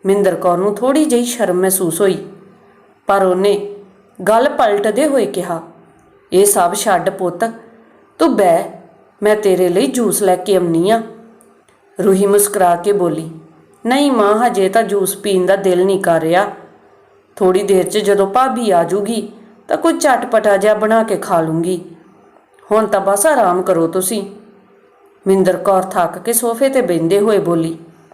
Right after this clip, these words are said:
"ਹੋਰ ਦੱਸ ਪੁੱਤ, ਜਿਹੜਾ ਏ ਸੀ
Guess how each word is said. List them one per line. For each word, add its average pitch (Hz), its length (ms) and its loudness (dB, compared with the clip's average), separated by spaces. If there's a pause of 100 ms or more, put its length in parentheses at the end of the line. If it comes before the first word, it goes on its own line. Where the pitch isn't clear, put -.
(320)
"ਹੋਰ 240 200 2
ਦੱਸ 180 320 -2
ਪੁੱਤ, 214 540 0 (580)
ਜਿਹੜਾ 175 300 2
ਏ 214 200 2
ਸੀ 190 380 -6